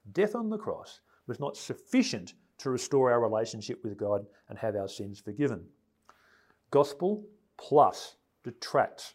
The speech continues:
from the gospel. Now, there are many examples a-, around of gospel plus today.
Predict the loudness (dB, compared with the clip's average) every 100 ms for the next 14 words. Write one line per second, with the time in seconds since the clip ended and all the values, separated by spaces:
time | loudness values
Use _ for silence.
0 | _ -8 -6 -6 -10 -10 6 6 6 -2
1 | -8 -12 _ _ _ _ _ _ _ _
2 | _ -20 -20 -20 -20 0 4 8 8 8
3 | 4 4 2 2 2 2 2 0 -2 -8
4 | -10 -2 0 2 0 -2 0 0 0 -8
5 | -8 -2 -2 -2 -6 -6 -8 _ _ _
6 | -2 -2 -2 -12 _ _ _ _ 2 6
7 | 6 4